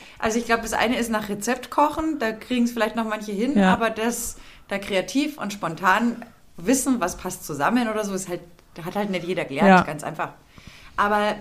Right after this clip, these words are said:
Speaker 1: was ich da so ein bisschen schwierig finde, ist halt diese ganze Verpackungsarie, die da ganz oft mit dazukommt. Weil da denke ich mir halt schon, also wenn das alles immer dann einzeln verpackt kommt und ganz oft halt
Speaker 2: Nee, da
Speaker 1: auch
Speaker 2: liegt
Speaker 1: dann
Speaker 2: zum Beispiel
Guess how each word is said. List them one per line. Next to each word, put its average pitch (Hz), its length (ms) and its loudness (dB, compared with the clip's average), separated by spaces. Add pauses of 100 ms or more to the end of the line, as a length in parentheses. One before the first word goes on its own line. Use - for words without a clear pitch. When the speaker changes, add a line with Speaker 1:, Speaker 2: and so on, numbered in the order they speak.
(140)
Speaker 1:
was - 180 0
ich - 160 -8
da 247 120 0
so 233 80 0
ein 233 40 2
bisschen 240 220 -4
schwierig 269 340 -2
finde, 262 240 0
ist - 300 -4
halt 214 180 -4
diese 202 180 -4
ganze 202 280 -2
Verpackungsarie, 170 1040 -2
die 165 120 -6
da 160 120 -4
ganz 160 260 -4
oft - 220 -8
mit 165 100 -6
dazukommt. 208 680 -2 (400)
Weil 175 80 0
da 175 100 6
denke 220 220 2
ich 214 60 0
mir 208 120 2
halt 190 160 2
schon, 226 320 4
also 160 300 -4
wenn 165 100 -4
das 175 140 -2
alles 190 260 0
immer 185 180 -4
dann 170 140 -4
einzeln 165 340 -6
verpackt 247 360 -4
kommt 240 420 2
und 190 160 -8
ganz 190 220 -4
oft - 260 -8
halt - 20 10
Speaker 2:
Nee, 202 240 12
da 208 120 10
Speaker 1:
auch 208 40 10
Speaker 2:
liegt 208 180 4
Speaker 1:
dann - 40 -8
Speaker 2:
zum 202 180 8
Beispiel 208 720 10